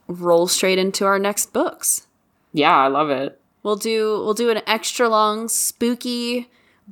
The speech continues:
Speaker 1: book review or <laughs>
Speaker 2: Extravaganza.
Speaker 1: recommendation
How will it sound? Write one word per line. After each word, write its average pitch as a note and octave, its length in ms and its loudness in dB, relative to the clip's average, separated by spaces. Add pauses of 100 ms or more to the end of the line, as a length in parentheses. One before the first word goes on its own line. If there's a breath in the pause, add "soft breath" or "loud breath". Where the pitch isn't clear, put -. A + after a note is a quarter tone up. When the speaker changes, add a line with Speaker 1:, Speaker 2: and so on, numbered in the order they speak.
Speaker 1:
book B3 260 2
review G3+ 680 0
or G3 400 2
<laughs> - 40 0
Speaker 2:
Extravaganza. F#3+ 920 2
Speaker 1:
recommendation F3 540 2